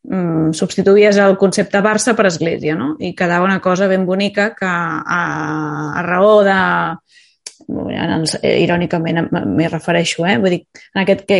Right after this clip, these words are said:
que mostra, il·lustra molt bé aquest contrast en el tractament mediàtic, que al final, eh, té una responsabilitat molt important en l'opinió pública, no? El, i el que acaba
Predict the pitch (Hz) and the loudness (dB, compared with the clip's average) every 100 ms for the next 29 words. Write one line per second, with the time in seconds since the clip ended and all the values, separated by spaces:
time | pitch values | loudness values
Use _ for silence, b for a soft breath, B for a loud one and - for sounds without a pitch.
0 | 180 196 190 190 196 - 214 208 202 190 | 2 2 2 2 -2 2 2 4 4 2
1 | 208 208 226 202 196 208 226 - 190 175 | 2 2 0 0 0 0 -2 -2 -6 -2
2 | 170 190 208 190 151 165 156 151 156 170 | -2 -2 -4 -4 -4 -4 -6 -8 -8 -2
3 | 175 202 190 180 240 240 185 170 160 170 | 2 4 4 4 2 2 0 -2 -2 -2
4 | 170 190 233 _ - 175 156 151 180 180 | 0 0 0 _ -8 -4 -4 -2 0 0
5 | 190 - 190 196 175 165 175 220 247 226 | -2 -2 -4 -2 -2 -4 -4 0 0 0
6 | 180 185 226 247 175 170 160 165 165 180 | -2 -2 -2 -2 -2 -2 -4 -4 -4 -2
7 | 175 156 165 160 156 160 185 262 233 170 | -4 -4 -6 -6 -6 -6 -4 -4 -4 -6
8 | - 175 165 165 170 165 175 | -4 -4 -4 -6 -4 -2 0